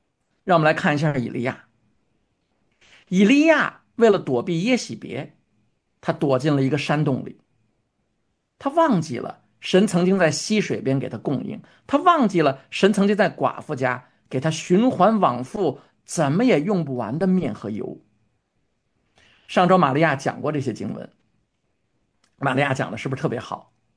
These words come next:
对我也非常有帮助。今天我想讲的是后面发生的故事。他坐在藤萝树下对神说：“主啊，杀死我吧。”但就像玛利亚上周讲的那样，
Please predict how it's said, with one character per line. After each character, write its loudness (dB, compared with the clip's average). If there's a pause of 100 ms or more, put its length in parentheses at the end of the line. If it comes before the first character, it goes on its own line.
(200)
对 0
我 4
也 -2 (140)
非 2
常 -2
有 -2
帮 -8
助。 -14 (880)
今 2
天 8
我 6
想 2
讲 -4
的 -6
是 -6
后 0
面 0
发 -10
生 -10
的 -8
故 -12
事。 -20 (1120)
他 2
坐 6
在 6
藤 -2
萝 4
树 -4
下 -10 (120)
对 2
神 -2
说： -4 (720)
“主 6
啊， 2 (120)
杀 -2
死 -2
我 0
吧。” -12 (1300)
但 4
就 4
像 2
玛 2
利 2
亚 2
上 -2
周 0
讲 -8
的 -12
那 -8
样， -10